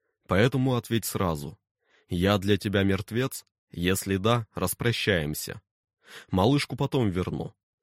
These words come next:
Она, конечно, скрасит мое одиночество, но, увы, взять с собой в странствия по мирам не могу». Геральт недовольно засопел и сжал пальцы в кулаки. «Не нарывайся, Филипп»,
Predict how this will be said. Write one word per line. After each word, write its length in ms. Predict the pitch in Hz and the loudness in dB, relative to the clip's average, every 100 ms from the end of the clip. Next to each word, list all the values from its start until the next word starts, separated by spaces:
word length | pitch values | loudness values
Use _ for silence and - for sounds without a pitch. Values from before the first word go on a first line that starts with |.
| _ _ | _ _
Она, 300 | 87 90 104 | -2 2 2
конечно, 720 | - 104 107 104 101 90 80 _ _ _ | 2 4 4 2 0 0 -2 _ _ _
скрасит 600 | - - 156 156 - 95 | -14 -8 -2 -2 -2 -6
мое 260 | 80 85 85 | -2 0 0
одиночество, 720 | 87 113 143 143 98 - 78 | 0 0 0 -2 -4 -6 -4
но, 160 | 95 143 | -2 -2
увы, 500 | 147 131 90 80 - _ _ | -2 -4 -4 -6 -8 _ _
взять 360 | 95 92 117 - | -6 0 0 0
с 40 | |
собой 360 | - 117 135 131 | -4 0 0 0
в 60 | |
странствия 580 | - - 135 131 110 104 | -4 -2 -2 -2 -2 -2
по 80 | - | 0
мирам 420 | 110 127 147 139 | -2 0 -2 -2
не 80 | 113 | 0
могу». 420 | 107 92 62 - _ _ _ _ _ _ _ _ - - | -2 -2 -6 -10 _ _ _ _ _ _ _ _ -20 -12
Геральт 440 | - 98 170 185 170 | -2 0 2 0 0
недовольно 580 | 120 104 110 165 170 139 | 2 2 2 0 0 0
засопел 500 | 113 127 110 170 160 | -2 -2 -2 -2 -2
и 140 | 120 | -2
сжал 420 | 98 95 127 156 | -2 -4 -2 -4
пальцы 360 | - 98 95 104 | -2 -4 -2 -10
в 80 | - | -6
кулаки. 600 | 101 95 90 - - 117 _ _ _ _ _ _ _ _ _ _ _ _ | -2 -2 -4 -6 -8 -8 _ _ _ _ _ _ _ _ _ _ _ _
«Не 180 | 98 95 | -2 2
нарывайся, 640 | 110 120 131 147 127 92 | 2 0 0 0 0 -4
Филипп», 480 | - 92 107 87 | -6 -4 -2 -4